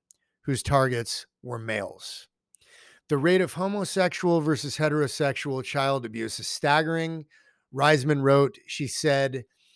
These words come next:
of one hundred and fifty boys abused per male homosexual offender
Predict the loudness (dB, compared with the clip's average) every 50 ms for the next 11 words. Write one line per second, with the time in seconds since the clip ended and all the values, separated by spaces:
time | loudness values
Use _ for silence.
0 | _ _ _ _ _ _ _ _ -2 0 2 2 2 0 -2 -6 -10 -6 -2 0
1 | 0 2 2 0 0 0 0 -2 -2 -4 -2 0 0 0 0 0 -2 -4 -4 -2
2 | 2 4 6 6 8 6 4 2 -2 -6 -8 -8 -4 -2 0 2 2 2 2 0
3 | -4 -8 -14 _ -10 -6 -6 -4 -4 -2 0 2 2 4 4 2 2 0 -4 -8
4 | -12 -10 -10 -8 -8 -10 -8 -4 -2 -2 -2 -4 -6 -6 -6 -6 -8 -6 -2 -2
5 | 0 0 0 0 0 0 0 -2